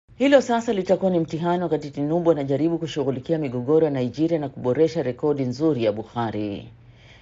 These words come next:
Katika miaka elfu moja mia tisa sabini alihamia Marekani, ambako alifanya kazi kama mwosha vyombo, dereva wa teksi na mlinzi wa usiku ili kujilipia masomo yake. Alihitimu kutoka Chuo Kikuu cha Chicago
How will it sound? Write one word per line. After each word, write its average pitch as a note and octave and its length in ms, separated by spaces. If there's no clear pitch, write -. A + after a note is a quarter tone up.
Katika C3 280
miaka D#3 360
elfu E3 200
moja D#3 220
mia D3 140
tisa D3 280
sabini D3+ 640
alihamia C3 460
Marekani, D3 680
ambako A#2+ 320
alifanya C#3 680
kazi E3 400
kama D#3 260
mwosha C#3+ 400
vyombo, D#3 400
dereva C#3 380
wa C3 80
teksi D#3+ 340
na D#3+ 120
mlinzi C3+ 360
wa B2 80
usiku D#3+ 640
ili D3+ 180
kujilipia C#3 600
masomo C3+ 380
yake. G2+ 460
Alihitimu F3+ 600
kutoka E3 320
Chuo D#3+ 220
Kikuu D3+ 320
cha C#3+ 160
Chicago D#3 640